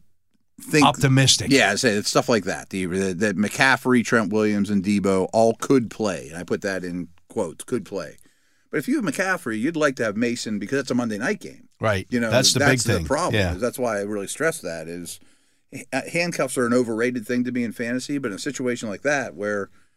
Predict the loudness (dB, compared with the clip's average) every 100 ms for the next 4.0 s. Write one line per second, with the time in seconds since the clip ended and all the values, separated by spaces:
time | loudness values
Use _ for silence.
0 | _ -4 -2 0 0 -2 -6 -18 -8 -6
1 | -2 -2 -2 -2 -2 0 0 0 0 0
2 | 0 0 2 0 0 -4 -8 -6 -2 0
3 | 0 -2 -4 -4 -4 -6 -4 -4 -4 -8